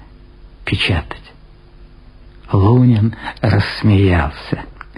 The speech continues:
Опять чисто юношеский вопрос. Конечно, можно, но разве в этом дело? Печататься надо, и без проволочек, если пишешь беллетристику.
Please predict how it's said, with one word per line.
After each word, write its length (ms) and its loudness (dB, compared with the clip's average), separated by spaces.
Опять 840 -2
чисто 680 0
юношеский 840 2
вопрос. 440 -4
Конечно, 520 2
можно, 760 0
но 140 2
разве 380 0
в 120 -2
этом 400 0
дело? 420 -4
Печататься 760 -2
надо, 720 4
и 320 4
без 220 0
проволочек, 800 0
если 380 2
пишешь 580 0
беллетристику. 1080 0